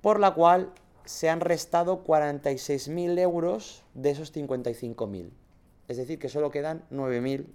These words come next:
euros. Alguno puede pensar que esos nueve mil euros van a servir para hacer obras,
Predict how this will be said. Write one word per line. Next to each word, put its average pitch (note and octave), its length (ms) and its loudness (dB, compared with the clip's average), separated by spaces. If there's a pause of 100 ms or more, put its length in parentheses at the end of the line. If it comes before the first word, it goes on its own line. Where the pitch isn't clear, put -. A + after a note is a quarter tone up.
(160)
euros. - 520 -6 (200)
Alguno C3+ 300 -4
puede C3 180 0
pensar C3 400 -6
que G#2+ 240 -6
esos A2 340 -12
nueve G#2+ 200 -6
mil G#2+ 180 -6
euros A2+ 240 -2
van A2+ 120 -4
a G#2 40 -8
servir G#2 240 -8
para G#2 140 -2
hacer G#2 180 -8
obras, - 380 -6